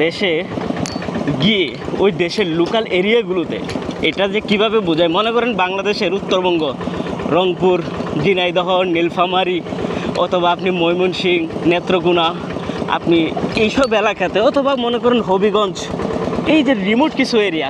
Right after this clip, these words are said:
ফেমাস জায়গা না, ফেমাস কোথায়? সিলেট, চট্টগ্রাম, কক্সবাজার, এগুলো বাদ দিয়ে এই রিমোট এরিয়াতে গিয়ে তাদের কৃষকের সাথে মিশে তাদের দৈনন্দিন জীবনযাপন, তাদের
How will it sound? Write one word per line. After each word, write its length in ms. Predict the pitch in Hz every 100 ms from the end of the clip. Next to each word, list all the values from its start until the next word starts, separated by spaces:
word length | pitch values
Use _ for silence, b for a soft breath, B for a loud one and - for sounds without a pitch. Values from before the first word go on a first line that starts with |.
| 175
ফেমাস 300 | 226 226 233 202
জায়গা 220 | 185 170 156
না, 60 | 113 -
ফেমাস 280 | 185 220 - 190
কোথায়? 240 | 220 220 -
সিলেট, 340 | 208 196 175 - - - - - - - -
চট্টগ্রাম, 520 | 214 190 202 202 190 180 165
কক্সবাজার, 520 | 196 202 190 170 170 - - - - - - - - - 196
এগুলো 240 | 196 247 226
বাদ 120 | 226 196
দিয়ে 160 | 208 190 208 202
এই 60 | 208 180
রিমোট 240 | 233 262 214
এরিয়াতে 340 | 196 214 208 202
গিয়ে 160 | 156 151 190 208
তাদের 220 | 180 190 175
কৃষকের 400 | 208 226 190 196
সাথে 180 | 202 202 180
মিশে 260 | 165 185 156 - - - - -
তাদের 260 | 165 180 190
দৈনন্দিন 440 | 190 202 202 190 208 175
জীবনযাপন, 560 | 175 190 175 175 170 165 -
তাদের 240 | 165 185